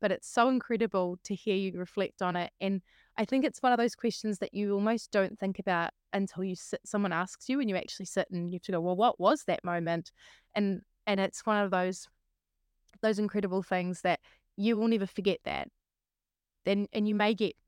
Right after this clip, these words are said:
moments that are bigger than that one now. Like, you don't know what the future holds for you in your business, but for now, this is that moment, and that's just incredible. And, and it's the energy that you wanna bring forward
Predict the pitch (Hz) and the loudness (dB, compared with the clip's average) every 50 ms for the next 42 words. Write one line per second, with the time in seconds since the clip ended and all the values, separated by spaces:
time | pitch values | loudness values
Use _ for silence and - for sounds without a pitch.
0 | 180 170 - 202 190 190 190 190 - - - - 196 180 175 - - 190 196 214 | -8 -2 2 2 2 2 2 -2 -2 -4 -4 -4 -2 -2 -2 -2 0 0 2 2
1 | 202 180 - 170 165 165 160 147 - - - 170 165 165 165 170 151 139 - - | 0 0 0 0 0 0 0 -2 -2 0 0 0 0 0 0 0 0 0 -2 -6
2 | 190 - _ _ _ _ - 190 175 - - - - 196 214 220 208 180 - 180 | -8 -10 _ _ _ _ 0 0 0 -2 -4 -8 -2 0 2 2 2 2 2 0
3 | 175 175 185 202 208 - _ _ _ _ - 180 - 190 170 - - 190 170 175 | 0 2 4 2 2 2 _ _ _ _ -14 -8 -4 -4 -4 -2 -2 -2 -2 0
4 | 160 170 - - - - 185 175 170 170 175 175 - 175 170 - - - - - | -2 -2 -4 -6 -4 -2 0 0 0 0 0 0 0 -2 -2 -2 -2 -6 -6 -6
5 | 180 - - - - 185 - - _ _ _ _ _ _ _ _ - - - 214 | -8 -12 -8 -2 0 0 0 0 _ _ _ _ _ _ _ _ -12 -4 -2 0
6 | 202 196 196 202 202 180 170 170 190 185 190 - - 202 180 190 175 - 175 180 | 0 2 2 2 2 4 2 2 2 0 -2 -2 -2 -4 -2 0 0 0 2 0
7 | 185 180 175 175 165 - - 185 185 175 - - - 196 - - 190 180 - - | 0 0 0 -2 -4 -4 -4 -4 -4 -4 -4 -4 -6 -6 -6 -4 -6 -6 -6 -4
8 | 185 180 180 - - 71 71 - - - 190 185 185 180 175 - _ _ _ _ | -4 -4 -4 -4 -4 -4 -4 -4 -6 -4 -4 -2 -2 -2 -4 -8 _ _ _ _
9 | - 214 196 180 175 - - 196 - 214 214 220 214 180 214 208 185 - - 180 | -4 -2 -2 -2 -2 -2 -4 -2 0 0 2 0 2 2 0 0 0 -2 -2 -2
10 | 175 185 180 180 - 185 175 185 175 - - 180 170 165 165 170 | -2 -2 -2 -2 -2 -2 -2 -4 -4 -6 -6 -4 -4 -4 -4 -6